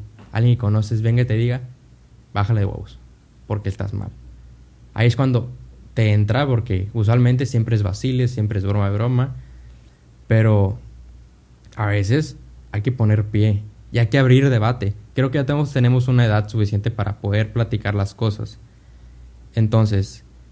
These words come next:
el que no, el hombre que no puede hablar de un tema así de serio, no merece ni ser escuchado. Enfoquémonos en concientizar,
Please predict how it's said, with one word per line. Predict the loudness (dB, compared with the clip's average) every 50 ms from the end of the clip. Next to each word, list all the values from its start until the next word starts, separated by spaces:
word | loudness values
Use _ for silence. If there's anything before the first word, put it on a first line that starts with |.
| -20 -20 -20 -20 -20 -20 -20 -6 -2
el | -2 -2 0 0
que | 2 2
no, | 4 4 4 6 6 6
el | 6
hombre | 4 4 2 0 0
que | 0 0
no | 0 0 0
puede | 2 2 2
hablar | 4 4 4 4 2 2 2
de | 2 2
un | 2 2 2
tema | 2 2 4 2
así | 2 2 2 2
de | 2 2
serio, | 2 2 0 2 2 0 0 -4 -8 -12 -18 -20 -20 -20 -20 -20 -20 -20 -20 -20 -20 -20 -20 -20 -20 -20 -20 -8 -2
no | 0 2
merece | 4 4 4 4 4 2 2
ni | 0
ser | 0 0 -2
escuchado. | -2 -4 -6 -6 -6 -4 -6 -6 -6 -10 -18 -20 -20 -20 -20 -20 -20 -20 -20 -20 -20 -20 -20 -20 -20 -20 -20 -12 -6
Enfoquémonos | -4 0 0 2 2 4 4 4 4 4 2 2
en | 0 -2
concientizar, | -2 0 0 0 0 0 0 0 2 2 0 0 -2 -6 -12